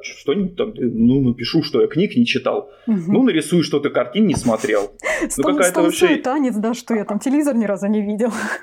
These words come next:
Speaker 2: <laughs>
Speaker 1: Ну, я танцы на Т Н Т смотрел, я
Speaker 2: Ну
Speaker 1: щас
Speaker 2: да.
Speaker 1: вам TikTok тут, э, выдам.
Speaker 2: Да.
Speaker 1: Или как он там называется, брейкданс.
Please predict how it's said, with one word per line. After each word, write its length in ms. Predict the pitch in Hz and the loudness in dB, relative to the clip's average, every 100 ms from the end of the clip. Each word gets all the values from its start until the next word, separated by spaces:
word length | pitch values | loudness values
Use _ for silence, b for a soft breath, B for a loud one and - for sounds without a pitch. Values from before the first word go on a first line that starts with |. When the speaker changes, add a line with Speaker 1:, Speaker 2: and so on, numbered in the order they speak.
| - | -6
Speaker 2:
<laughs> 960 | 247 - 240 233 - - - - 240 | -6 -4 -6 -6 -8 -12 -12 -12 -4
Speaker 1:
Ну, 220 | 233 160 | 0 2
я 140 | 131 147 | 2 2
танцы 320 | 180 175 175 | 2 2 0
на 80 | 156 | 2
Т 80 | 170 | 2
Н 100 | 175 | 0
Т 100 | 175 | 0
смотрел, 500 | - 151 147 226 175 | 0 0 2 0 2
я 120 | 123 | 2
Speaker 2:
Ну 60 | 131 | 4
Speaker 1:
щас 120 | - | 2
Speaker 2:
да. 80 | 233 | 2
Speaker 1:
вам 180 | 127 120 | 2 0
TikTok 380 | 131 - 151 - | -4 -2 -2 -2
тут, 200 | 131 113 127 | -6 -8 -8
э, 460 | 120 - 107 107 104 _ _ _ | -8 -8 -10 -14 -18 _ _ _
выдам. 440 | 123 127 113 113 - _ | -4 -2 -2 -6 -14 _
Speaker 2:
Да. 280 | 220 110 240 | -6 -4 -4
Speaker 1:
Или 80 | 226 | -4
как 180 | - 117 | -2 -2
он 80 | 113 | -4
там 140 | 113 | -6
называется, 380 | 117 123 120 117 | -4 0 0 0
брейкданс. 600 | 123 123 120 123 120 - | 0 0 2 0 0 -4